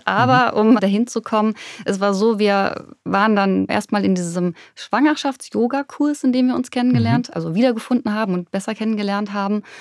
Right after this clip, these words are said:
Speaker 1: Und dann kamen die Kinder zur Welt und dann hat man so ein wahnsinniges, riesiges Portfolio von, ja, Kursen, Weiterbildungsmöglichkeiten für die
Speaker 2: Mhm.
Speaker 1: Kinder, zu denen man gehen kann. Also es gibt dann so, ähm,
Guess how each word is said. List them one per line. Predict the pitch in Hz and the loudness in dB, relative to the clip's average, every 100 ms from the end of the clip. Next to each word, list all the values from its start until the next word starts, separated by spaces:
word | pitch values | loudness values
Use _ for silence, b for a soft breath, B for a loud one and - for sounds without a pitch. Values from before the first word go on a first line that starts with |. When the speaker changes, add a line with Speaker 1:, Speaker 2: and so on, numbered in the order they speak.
| B - | B -6
Speaker 1:
Und | 185 | -2
dann | 185 185 | 0 -2
kamen | - 180 | -2 -2
die | 185 | -2
Kinder | 196 185 185 | -2 -2 -2
zur | 190 | -2
Welt | 185 214 240 | 0 0 0
und | 196 | 0
dann | 190 190 220 | 0 -2 -4
hat | 233 | -4
man | 202 202 190 | 0 0 0
so | 196 | -4
ein | - 190 165 | -2 -2 0
wahnsinniges, | 185 226 214 208 202 196 196 190 B B B B - | 2 4 2 2 0 0 -4 -6 B B B B -8
riesiges | 185 254 247 226 226 | -2 0 0 -2 -4
Portfolio | - 233 - 208 202 208 | -6 -10 -2 -2 0 -4
von, | 208 - 185 185 B B B B _ | -4 -4 -2 -2 B B B B _
ja, | 190 180 - _ _ _ - | -4 -4 -12 _ _ _ -4
Kursen, | - 311 294 254 240 175 | 2 4 4 4 4 2
Weiterbildungsmöglichkeiten | 190 302 311 247 254 247 226 233 240 - 214 220 | -2 0 0 0 0 -2 -2 -4 -8 -8 -6 -4
für | 220 269 | -2 -4
die | 233 | -4
Speaker 2:
Mhm. | - | -2
Speaker 1:
Kinder, | 427 269 196 349 311 | 2 2 2 0 -2
zu | 254 | 0
denen | 285 277 | 4 4
man | 269 | 4
gehen | 214 170 170 | 2 -2 -4
kann. | 180 180 | -4 -4
Also | 202 220 | -4 -6
es | 233 | -6
gibt | - 262 233 | -6 -4 -2
dann | 226 226 | 0 0
so, | 208 208 208 - | -2 -4 -4 -4
ähm, | - 196 196 202 98 | -2 0 0 -2 -4